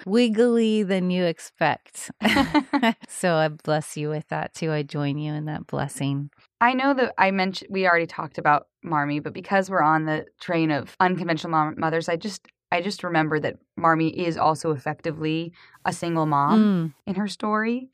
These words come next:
Speaker 2: I don't have another example of a single mom at this specific moment.
Speaker 1: Oh, yeah, we, we do. Lorelai Gilmore?
Speaker 2: Lorelai Gilmore,
Speaker 1: <laughs>
Speaker 2: of course. Okay, well, both of them. I don't mean to go twice in a row. We can tag team, I guess. Marmee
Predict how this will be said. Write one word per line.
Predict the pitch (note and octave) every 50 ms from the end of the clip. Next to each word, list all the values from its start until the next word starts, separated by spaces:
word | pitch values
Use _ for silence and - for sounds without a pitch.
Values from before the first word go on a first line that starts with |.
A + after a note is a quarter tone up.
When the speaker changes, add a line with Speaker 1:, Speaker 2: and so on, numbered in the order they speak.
| _
Speaker 2:
I | G3 F#3+
don't | F#3+ F#3 E3+
have | F3 G#3+ G3+ F#3
another | F3 F3 F3+ F#3 F3+ F3+
example | F3+ F3 E3 G3 G3 F#3+ - E3+
of | D#3 D3
a | D#3
single | - - E3 D#3+ D#3+
mom | E3+ F3 F3 E3+ -
at | -
this | - E3+ C3 - - -
specific | - - - G3 F3+ - - F#3 F#3 F3+ -
moment. | F#3+ F3+ F3 D#3+ D3+ D3+ - _
Speaker 1:
Oh, | A#3
yeah, | B3 B3 B3 B3 B3
we, | A#3 A3 -
we | - B3 B3 G#3+
do. | G#3 F#3+ F#3+ F#3+
Lorelai | G3+ G3+ G#3 G3+ G3 F#3+ F#3+ G3 F#3+ F#3+
Gilmore? | F3+ F#3 F#3 F#3+ G3+ G#3 A#3 B3+ - -
Speaker 2:
Lorelai | D4+ F4+ F#4 F#4+ F#4+ F#4+ G4
Gilmore, | - G4+ G4+ F#4+ D#4+ A#3 F#3+ E3 B3 G#3 -
Speaker 1:
<laughs> |
Speaker 2:
of | - D4+ D4 -
course. | - F4+ D4 G3 E3+ - - - -
Okay, | D4+ - F4 D#4+
well, | C4+ C#4+ C#4+
both | B3 D#4 E4+ F4+ F4 -
of | E3+ D3
them. | - D#3+ D3 - G#3 -
I | G#3
don't | A#3+ C4
mean | B3+ A#3+ A3
to | G#3
go | F#3 E3+
twice | E3+ - - G3+ G3+ G3 G3
in | F3
a | E3+
row. | E3+ F#3 F3+ D#3 C#3 C#3+ E3 E3+ - _ _
We | - G#3+
can | - G#3+ F#3+
tag | F#3+ G3 F3+ F3 E3+ -
team, | - D#3+ C#3+ D3
I | D3 D3
guess. | D3 C3 C#3+ F3+ F3+ - _ _ _ _
Marmee | - A3+ C#4 D#4 D#4+ D4 B3+ A#3+ A#3+ B3 -